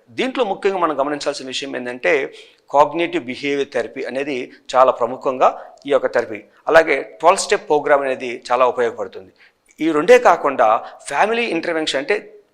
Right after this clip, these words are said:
ఫ్యామిలీ మెంబర్స్‌ని, భార్యని కానీ, తల్లిని కానీ, వాళ్ళ ఇంట్లో ఫ్యామిలీ మెంబర్స్ ఇన్వాల్వ్ అయ్యి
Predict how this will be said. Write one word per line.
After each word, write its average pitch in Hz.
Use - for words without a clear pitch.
ఫ్యామిలీ 226
మెంబర్స్‌ని, 170
భార్యని 117
కానీ, 123
తల్లిని 123
కానీ, 120
వాళ్ళ 170
ఇంట్లో 214
ఫ్యామిలీ 185
మెంబర్స్ 175
ఇన్వాల్వ్ 135
అయ్యి 233